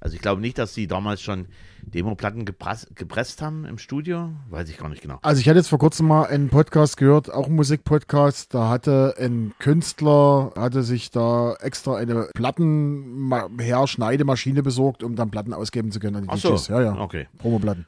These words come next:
Speaker 1: Gut. Jedenfalls wurde dann der eilig herbeigerufene Nile Rodgers mit dabei. Also der war dann auch in New Yorker Disco mit dabei und
Speaker 2: Nile Rodgers ist sowieso ein Gott,
Speaker 1: und,
Speaker 2: Gott
Speaker 1: und,
Speaker 2: für sich.
Speaker 1: und überzeugte sich dann von der Wirkung seiner Musik. Also er war natürlich dann happy, dass die immer wieder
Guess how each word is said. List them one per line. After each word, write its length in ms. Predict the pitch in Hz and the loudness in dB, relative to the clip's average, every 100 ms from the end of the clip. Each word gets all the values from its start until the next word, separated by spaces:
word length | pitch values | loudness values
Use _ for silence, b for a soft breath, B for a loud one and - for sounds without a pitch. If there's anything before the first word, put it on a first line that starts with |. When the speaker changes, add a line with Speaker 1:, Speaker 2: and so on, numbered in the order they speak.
| - | -2
Speaker 1:
Gut. 260 | 120 98 _ b b | 0 0 _ b b
Jedenfalls 880 | b 139 175 185 151 151 156 147 - - | b 2 2 0 2 2 2 0 -6 -6
wurde 220 | 139 156 | -4 -2
dann 280 | 139 131 127 | 0 0 0
der 400 | 123 113 110 - | 2 2 0 -2
eilig 280 | 98 143 151 | -2 -2 -2
herbeigerufene 640 | 143 120 127 131 123 123 | -2 0 0 -2 -4 -4
Nile 260 | 104 101 127 | -4 -2 0
Rodgers 460 | 127 147 156 139 | -2 -2 -4 -4
mit 160 | 127 117 | -6 -2
dabei. 500 | 104 90 92 143 196 _ b b b | 0 2 2 0 -4 _ b b b
Also 240 | - 104 104 | -4 -2 0
der 240 | 107 95 | 0 0
war 120 | 98 | 0
dann 220 | 143 143 - | -2 -4 -6
auch 140 | 95 | -6
in 260 | 95 104 104 | -4 -4 -6
New 80 | |
Yorker 240 | 104 117 123 | -4 -4 -4
Disco 300 | 127 - 135 | -6 -8 -6
mit 120 | 131 | -4
dabei 380 | 117 113 131 147 | -2 0 -2 -2
und 200 | 120 113 | -2 0
Speaker 2:
Nile 200 | 107 110 | 2 4
Rodgers 340 | 117 - 131 | 4 4 4
ist 140 | 120 110 | 4 4
sowieso 320 | 117 107 113 | 4 4 4
ein 140 | 120 | 4
Gott, 180 | 131 139 | 4 2
Speaker 1:
und, 160 | 147 - | 2 2
Speaker 2:
Gott 120 | 135 | 4
Speaker 1:
und, 80 | 143 | 6
Speaker 2:
für 100 | 127 | 6
sich. 320 | 123 107 - - - | 4 0 -6 -12 0
Speaker 1:
und 200 | 156 160 | 0 0
überzeugte 580 | 151 151 - 147 170 165 | 0 0 4 2 2 -4
sich 180 | 160 | -4
dann 260 | - 139 139 | 0 0 0
von 120 | 143 | 0
der 160 | 123 107 | 2 2
Wirkung 320 | 123 123 117 | 2 0 -4
seiner 280 | 98 95 92 | -4 -4 -4
Musik. 360 | 85 78 73 | -6 -8 -8
Also 160 | 87 90 | -6 -4
er 100 | 92 | -2
war 140 | 98 | -2
natürlich 280 | 101 101 101 | -2 -4 -6
dann 120 | 90 | -8
happy, 320 | 82 87 87 80 | -8 -10 -8 -10
dass 240 | 80 - | -10 -12
die 80 | - | -12
immer 200 | 92 87 | -8 -6
wieder 400 | 85 82 78 | -4 -4 -6